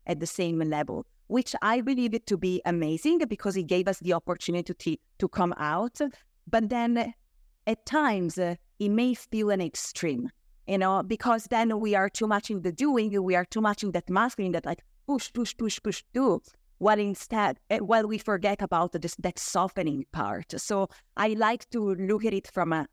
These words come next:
general point of view as well, and reminding to us women that softening and learning how to be receptive and learning how to, like,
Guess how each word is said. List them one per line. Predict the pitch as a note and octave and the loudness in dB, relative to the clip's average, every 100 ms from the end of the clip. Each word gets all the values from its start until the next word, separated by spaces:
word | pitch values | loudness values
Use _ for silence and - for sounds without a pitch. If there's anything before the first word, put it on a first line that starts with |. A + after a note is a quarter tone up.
| - | -10
general | E3+ F#3+ G3+ G#3 F#3 | 0 2 2 2 0
point | - E3 E3 F3 | 0 0 0 -2
of | D3+ | -2
view | D3+ | -2
as | D3+ - | -2 0
well, | A3 C4 | 2 2
and | G3+ F#3 | 2 0
reminding | F3+ E3+ E3 F3 E3+ | -2 0 0 0 -2
to | E3+ | 0
us | - E3+ D3+ | 0 -2 -4
women | D#3+ D#3+ E3 | -2 -2 -2
that | C#3+ - D#3 _ _ _ _ _ _ _ | -4 -4 -8 _ _ _ _ _ _ _
softening | - - G#3 F#3 A3 A3+ B3+ B3+ C4 - | -12 -2 -2 0 0 2 4 4 0 0
and | F#3+ F3+ F3+ F3 | -2 -2 0 0
learning | F3+ F#3+ G#3 | 0 0 0
how | G3 F3+ | 0 -2
to | F3+ E3+ | -2 -4
be | E3+ | -2
receptive | E3+ F3 F3+ E3+ - G#3+ | -2 0 -2 -2 -2 0
and | F#3 E3+ | 0 2
learning | G3 A3+ | 0 2
how | A#3 G3+ | 0 -2
to, | G3 F3+ D#3+ _ _ _ | -4 -6 -8 _ _ _
like, | E3+ F#3 | -4 -4